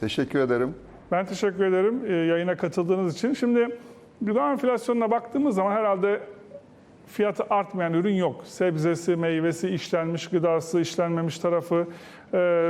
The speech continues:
Speaker 2: dolayısıyla genel manada hep konuşuyoruz. Sektörün genel problemi, planlama sorunu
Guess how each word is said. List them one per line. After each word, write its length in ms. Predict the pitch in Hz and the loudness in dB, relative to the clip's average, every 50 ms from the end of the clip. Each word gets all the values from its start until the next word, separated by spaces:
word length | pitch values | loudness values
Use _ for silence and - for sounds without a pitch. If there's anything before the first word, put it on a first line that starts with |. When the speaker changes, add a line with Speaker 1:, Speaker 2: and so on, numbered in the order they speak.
| 170 170 170 170 | 2 0 2 2
Speaker 2:
dolayısıyla 600 | 214 220 220 202 196 - - 214 202 208 208 208 - - - - - - - | 2 2 4 2 2 2 0 2 2 2 0 -2 -4 -10 -18 -20 -18 -6 -2
genel 260 | 202 202 226 233 226 | 0 2 2 2 2
manada 400 | 208 202 196 190 190 185 185 190 | 2 2 2 2 2 2 2 0
hep 280 | 170 175 247 254 254 - | 0 0 0 0 0 0
konuşuyoruz. 540 | - 185 170 156 131 - 160 160 196 277 - | 0 0 0 0 0 0 0 0 0 0 -2
Sektörün 600 | - 226 202 180 - - 202 185 185 190 202 - - - - - - - - - - | -2 -2 -2 -2 0 0 2 2 2 0 -2 -6 -8 -14 -20 -20 -20 -20 -20 -8 -2
genel 320 | 233 220 214 202 190 180 175 - | -2 0 2 2 0 0 -2 -2
problemi, 540 | - 170 170 151 151 156 147 147 151 147 160 | -2 0 0 0 0 0 0 0 0 -2 -4
planlama 600 | - - 208 202 185 175 165 156 147 147 139 131 | -4 -2 0 2 2 2 0 0 -2 -2 -2 -4
sorunu 580 | 143 - 202 190 185 185 190 196 196 190 196 | -2 0 0 2 2 2 0 0 0 0 -2